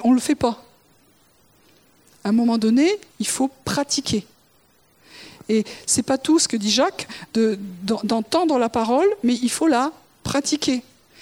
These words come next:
Sinon, la, la foi sans les œuvres, elle est morte. Donc, quelles sont les œuvres pour lesquelles j'ai été préparé ? Ça nous demande de grandir et de mûrir. Ça nous demande d'apprendre à entendre ce que le Père a prévu pour nous.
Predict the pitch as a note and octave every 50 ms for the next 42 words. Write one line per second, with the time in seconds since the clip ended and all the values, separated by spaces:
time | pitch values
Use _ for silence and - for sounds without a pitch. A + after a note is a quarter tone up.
0 | - - - - - C4+ C#4 D4+ D#4 D4+ B3 F#3 - G#3 A3 A3 G#3+ - - -
1 | - C#4 C#4+ C#4+ C#4+ D#4+ G4+ G#4+ - - - _ _ - - - - - - C4
2 | C4+ C4 A#3+ A3+ A3 G#3+ A#3 B3 D#4 E4+ F4+ F#4+ G#4+ - _ _ _ _ _ -
3 | G#3+ A3+ G#3+ A3 A#3+ B3 G#3+ - F3 - - - - _ _ _ _ _ _ _
4 | _ _ _ _ _ _ _ _ _ _ _ - G#3 G#3+ - - - D#4 D#4+ -
5 | - - - F4 F#4 G4+ F#4+ - - - G#3 G#3+ G#3+ G#3 G#3 A3 A#3 C#4+ E4+ -
6 | - _ _ - _ _ - - A#3+ A#3+ A#3+ A#3 - - B3 B3+ D4 D4+ C#4+ A#3+
7 | A3+ A3 A3 G3+ - A#3+ A3+ A#3 A#3+ - - - - A3 - A3 G#3 G3+ F#3+ F#3
8 | - _ _ _ _ - - - - - - - - B3 C4 C#4 C#4+ C4 D4 D#4
9 | D4+ D#4+ F4+ G4+ G4+ D#4+ B3 B3+ A#3 G#3+ G#3 - A#3 C4+ D4+ D4 B3 B3 B3 C4+
10 | D#4 D4+ - - A#3 A#3 G#3 A3 A3 A3 A#3 C4 B3 B3 B3 A3 - - - -
11 | _ _ _ _ _ _ _ _ - - - - - - - B3+ C#4 C4 B3 C#4
12 | C#4 D4 E4 F4+ F4+ D4 C4 B3+ - - D#4 D#4+ C#4 B3 A#3 A#3+ A#3+ A3+ - C#4+
13 | D4+ E4 D#4 C#4 - - - A#3 A3+ A3 G#3+ - - C4+ D#4 C#4+ A3+ - - -
14 | - B3+ A3+ C#4+ C4+ - - A3 A3+ G#3+ F#3+ -